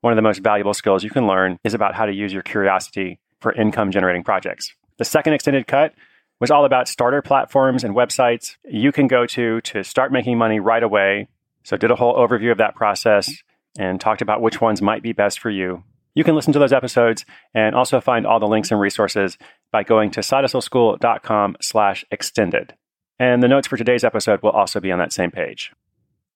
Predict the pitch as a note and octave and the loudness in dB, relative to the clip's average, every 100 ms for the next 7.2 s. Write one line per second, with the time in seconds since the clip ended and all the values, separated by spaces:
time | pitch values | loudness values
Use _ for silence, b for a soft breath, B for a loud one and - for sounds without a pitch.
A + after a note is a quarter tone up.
0 | _ - A2+ E3+ F3 - C#3+ B2 - A#2 | _ -4 0 0 0 0 -2 -2 -4 0
1 | B2+ G#2+ B B B - B2 C3 D#3+ - | 2 2 B B B -8 0 0 0 0
2 | E3 A2+ A2+ G#2+ - _ _ _ - B2+ | 0 0 0 2 0 _ _ _ -4 -2
3 | D3 C#3+ B2+ A2+ - G2 F#2+ C3 _ b | 2 0 2 0 0 -2 0 -4 _ b
4 | - - B2 E3 E3+ C#3 B2+ B2 - _ | -8 -4 0 2 2 2 2 0 -6 _
5 | - D3+ D#3+ A#2 D3 C3+ B2+ B2 B2 A#2 | -6 -2 0 2 2 2 0 2 0 0
6 | - A2 G#2+ A2+ A2+ A#2 G#2+ F#2+ F#2 - | -2 -2 0 0 0 -4 -4 -2 -2 -2
7 | - - | -12 -16